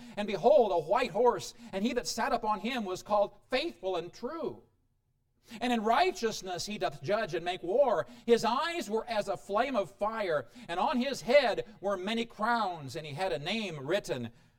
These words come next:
that no man knew but he himself."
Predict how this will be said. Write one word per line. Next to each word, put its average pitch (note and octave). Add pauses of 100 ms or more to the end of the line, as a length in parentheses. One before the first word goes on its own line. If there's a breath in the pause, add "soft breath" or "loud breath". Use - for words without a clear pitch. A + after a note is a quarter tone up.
that A#2+
no A3
man C#3+
knew F3
but C#3
he F3
himself." -